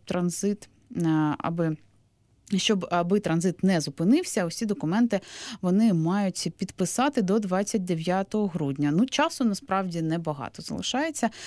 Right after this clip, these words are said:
А що буде, якщо Україна не встигне, не зможе або ще щось трапиться і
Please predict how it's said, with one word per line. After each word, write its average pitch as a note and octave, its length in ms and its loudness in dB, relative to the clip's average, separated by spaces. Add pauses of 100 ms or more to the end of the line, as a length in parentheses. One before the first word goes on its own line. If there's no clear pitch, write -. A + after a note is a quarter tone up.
(160)
А F#3 100 2
що - 380 0
буде, B3 300 0
якщо F#3+ 420 -2
Україна G3 460 0
не A3 160 4
встигне, A3+ 640 4
не F#3+ 220 4
зможе G#3+ 500 4
або E3 260 0
ще F#3+ 240 -2
щось - 260 -6
трапиться F#3+ 520 -2 (320)
і F#3 360 2